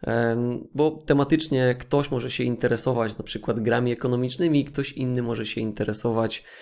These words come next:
em, grami fantastycznymi, fantastyką. Em, no i być może,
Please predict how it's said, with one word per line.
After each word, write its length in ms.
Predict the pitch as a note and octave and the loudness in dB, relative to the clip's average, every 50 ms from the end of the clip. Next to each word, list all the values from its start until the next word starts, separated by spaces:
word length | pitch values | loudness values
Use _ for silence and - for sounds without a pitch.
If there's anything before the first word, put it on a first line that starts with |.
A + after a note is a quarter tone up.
| - - - _ - | -20 -20 -20 _ -6
em, 480 | - - A2+ G#2+ G#2 A2 A2 A2+ A2+ A2+ - - | -2 0 0 2 2 0 0 0 -2 -4 -6 -8
grami 600 | - G#2+ A#2+ A#2 A2+ A#2+ A#2+ A#2+ A#2+ A#2 A#2 A#2+ - | -6 0 2 2 4 4 4 4 2 2 0 -2 -6
fantastycznymi, 1700 | - - - A#2 A2+ A2 A2 - A2+ A2 A2+ A2+ - - - - - _ - - C3 - - - - A#2+ A#2+ B2+ C#3 D#3+ F3+ F#3+ F#3+ F#3 | -12 -4 -2 -2 -2 -2 -2 -2 -2 -2 -2 -2 -4 -6 -6 -6 -8 _ -6 -6 -4 -4 -4 -4 -4 -2 0 0 0 0 0 0 -2 -4
fantastyką. 880 | F3+ - - A2+ A2 - - A2 - - - B2 B2+ - D#3+ F3 G3+ G#3 G#3 - - - - - - - _ - | -6 -8 -6 -6 -6 -6 -8 -10 -8 -4 -4 -4 0 0 2 2 2 0 -2 -6 -20 -20 -20 -20 -20 -20 _ -10
Em, 440 | - C#3+ C3 B2+ C3 C3+ C3 C#3 - - - | -8 -4 -4 -2 -4 -4 -6 -6 -10 -10 -6
no 180 | - C3 C#3+ G3 | -2 0 2 2
i 320 | A3+ A#3 A#3 G#3+ - - - - | 2 0 -2 -4 -8 -14 -20 -20
być 460 | - - - - C3 C#3+ D3+ D3+ - - | -20 -16 -10 -6 -2 -2 -2 -2 -2 0
może, 720 | C#3 C3+ C#3 C3+ C3 B2+ C3+ C3 E3 A#3+ E4 D#4 - | 2 4 4 2 2 0 0 0 0 0 -2 -4 -8